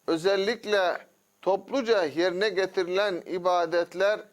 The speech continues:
inananları aynı anlam ve duygu etrafında birleştirmektedir.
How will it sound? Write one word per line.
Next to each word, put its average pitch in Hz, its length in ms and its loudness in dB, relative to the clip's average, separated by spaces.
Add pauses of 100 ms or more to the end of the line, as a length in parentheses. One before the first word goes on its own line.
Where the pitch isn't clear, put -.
(500)
inananları 170 960 2
aynı 208 440 0
anlam 180 500 0 (520)
ve 147 340 0
duygu 165 360 2
etrafında 147 1000 0 (240)
birleştirmektedir. 120 1160 -6